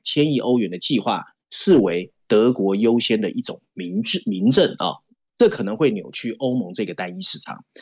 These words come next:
法国也希望德国能够支持一项类似新冠肺炎基金的欧盟保护欧洲经济的计划。法国本身呢，也对德国公布的一千亿欧元的额外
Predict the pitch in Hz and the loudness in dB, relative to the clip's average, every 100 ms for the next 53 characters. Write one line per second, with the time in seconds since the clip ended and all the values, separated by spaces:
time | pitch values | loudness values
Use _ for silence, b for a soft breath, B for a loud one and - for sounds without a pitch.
0 | B B - 277 196 - 92 95 85 - | B B -4 -2 -2 -4 -8 -10 -10 -8
1 | - 180 190 196 - _ 104 127 113 113 | -6 -4 -4 -6 -10 _ -6 -4 -4 -4
2 | 123 127 139 127 - 92 101 131 98 b | -6 -6 -8 -10 -10 -10 -4 -4 -4 b
3 | _ 165 139 - 127 - 143 139 143 113 | _ 0 2 2 -2 -2 -4 -2 -2 -2
4 | 123 117 85 71 - - 160 156 165 156 | -2 -2 -4 -12 -12 -6 -4 -4 -4 -4
5 | 135 - 156 156 110 90 107 - - - | -4 2 2 4 0 -4 -6 -8 -6 -2
6 | 135 - 131 131 127 120 117 113 110 110 | -2 -2 0 0 2 0 0 -2 -4 -4
7 | 90 85 80 - 73 - _ B - _ | -6 -8 -6 -6 -6 -8 _ B -20 _
8 | - 320 277 135 123 127 82 135 127 127 | -2 0 0 0 -2 -4 -6 -4 -4 -4
9 | 113 87 143 117 98 107 104 117 123 104 | -8 -2 -2 0 -4 -6 -6 -4 -4 -6
10 | 90 139 - 156 139 117 131 113 92 90 | -6 -6 -4 -2 -2 -2 -2 -2 -6 -10
11 | - 101 123 165 | -8 -4 0 0